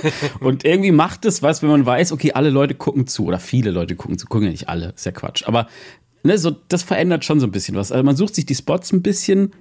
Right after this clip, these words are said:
Speaker 2: gewählter aus, oder ich zumindest. Und, ähm, ich guck dann, dass ich halt irgendwie so vormittags unter der Woche irgendwo hingehe,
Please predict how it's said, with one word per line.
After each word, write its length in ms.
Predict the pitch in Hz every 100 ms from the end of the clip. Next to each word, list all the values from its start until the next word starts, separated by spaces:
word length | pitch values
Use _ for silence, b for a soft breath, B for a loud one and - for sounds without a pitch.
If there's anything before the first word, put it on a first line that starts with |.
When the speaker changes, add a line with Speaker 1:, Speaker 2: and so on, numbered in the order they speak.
| -
Speaker 2:
gewählter 580 | 127 113 135 156 - -
aus, 380 | 123 190 240 -
oder 160 | 107
ich 180 | 127 131
zumindest. 480 | - 175 180 208 - B B B
Und, 420 | 156 175 202 - -
ähm, 420 | 151 156 165 165 - _ _ _
ich 200 | 156 131
guck 200 | - 185 -
dann, 160 | 151
dass 140 | 147 131
ich 100 | 131
halt 160 | 127
irgendwie 220 | 107 135 120
so 400 | 123 120 104 -
vormittags 720 | - 123 117 113 110 104 -
unter 220 | 120 113
der 140 | 104 95
Woche 200 | 113 -
irgendwo 280 | 98 95 90
hingehe, 440 | 92 95 92 110